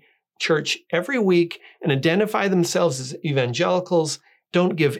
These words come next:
any money to the church. Only about five percent of churchgoers give at least a tenth of their income. And interestingly, of those earning twenty-seven thousand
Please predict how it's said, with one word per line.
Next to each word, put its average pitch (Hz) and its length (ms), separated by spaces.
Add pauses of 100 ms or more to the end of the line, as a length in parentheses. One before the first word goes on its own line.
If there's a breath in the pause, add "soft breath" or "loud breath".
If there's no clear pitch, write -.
any 196 240
money 147 300
to 123 100
the 117 100
church. - 500 (1160)
Only 160 220
about 165 240
five 196 320
percent 135 400
of 131 100
churchgoers 135 680
give 156 160
at 151 100
least 151 260
a 139 60
tenth 151 320
of 151 80
their 139 160
income. 143 460 (720 loud breath)
And 185 100
interestingly, 156 840 (360 loud breath)
of 170 140
those 247 260
earning 190 340
twenty-seven 233 680
thousand 165 460